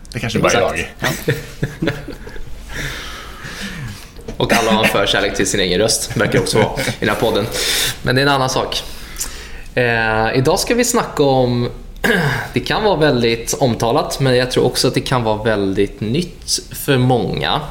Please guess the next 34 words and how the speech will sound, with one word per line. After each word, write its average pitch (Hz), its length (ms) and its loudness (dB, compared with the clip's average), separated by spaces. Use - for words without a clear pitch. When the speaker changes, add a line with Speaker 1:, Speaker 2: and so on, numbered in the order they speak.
Speaker 2:
Eh, - 140 -2
och - 200 0
det 95 80 0
är 95 40 2
en 98 80 -2
term 92 420 0
som, 95 380 0
som - 160 -4
jag 104 100 0
känner 95 240 -2
kanske 95 340 -2
att - 280 -6
det 95 380 2
är 92 100 -4
inte 101 240 -2
så - 120 0
många 95 220 0
som 101 160 0
har 139 360 0
koll 78 260 -2
på. - 220 -2
Men 110 180 0
vi, 165 360 4
vi 160 140 4
förstår 101 340 2
ju 95 120 2
termen. 131 420 0
Och - 120 2
termen 143 320 4
är 113 160 4
ju 101 60 4
egentligen 95 460 2
C 131 380 2
V-driven 117 560 2